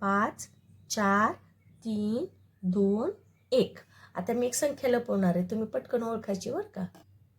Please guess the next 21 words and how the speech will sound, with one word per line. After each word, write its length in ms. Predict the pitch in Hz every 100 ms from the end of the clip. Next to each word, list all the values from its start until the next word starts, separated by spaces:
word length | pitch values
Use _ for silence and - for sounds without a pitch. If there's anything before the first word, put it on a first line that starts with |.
| _ _ _ - _ _ _ - -
आता 160 | 208
मी 140 | 247 254
एक 100 | -
संख्या 360 | 294 277 254
लपवली. 460 | 226 196 196 175 156 - _ -
अशी 240 | 208 269
संख्या 320 | 269 302 320
लपवली 380 | 285 277 277 277
की 120 | 269
जी 160 | 262 285
सातच्या 540 | - 294 285 - 311 415 - _ _ _ -
पुढं 160 | 311
आहे, 260 | 254 175 - - _ _ - - _ _ _
नऊच्या 500 | 226 247 240 240 269 440 - _ _
मागं 440 | 254 254 285 247 190
आहे. 400 | 165 175 - _ _ -
आणि 140 | 214
सात 460 | 233 - 233 240 233
आणि 200 | 247 254
नऊच्या 460 | 240 233 214 - 359 494 _ _
मध्ये 460 | 220 240 190 180 180